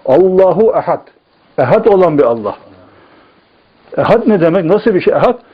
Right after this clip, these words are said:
Allahu samed. Samed olan bir ehad. Ne demek samed? Lem yelid ve lem yuled. Tasarrufu tabi olmayan.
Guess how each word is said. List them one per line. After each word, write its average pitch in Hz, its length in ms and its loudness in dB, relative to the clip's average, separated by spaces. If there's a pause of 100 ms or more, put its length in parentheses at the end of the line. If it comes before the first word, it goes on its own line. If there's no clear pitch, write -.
(240)
Allahu 185 720 2 (220)
samed. 151 300 2 (1040)
Samed 180 300 2
olan 175 300 0
bir 143 100 -12
ehad. 117 220 -8 (1040)
Ne 175 120 2
demek 208 220 0
samed? 165 340 0 (360)
Lem 202 240 2
yelid 180 300 0
ve 175 160 2
lem 180 180 0
yuled. 165 280 0 (480)
Tasarrufu 180 540 2
tabi 170 340 0
olmayan. 175 420 -2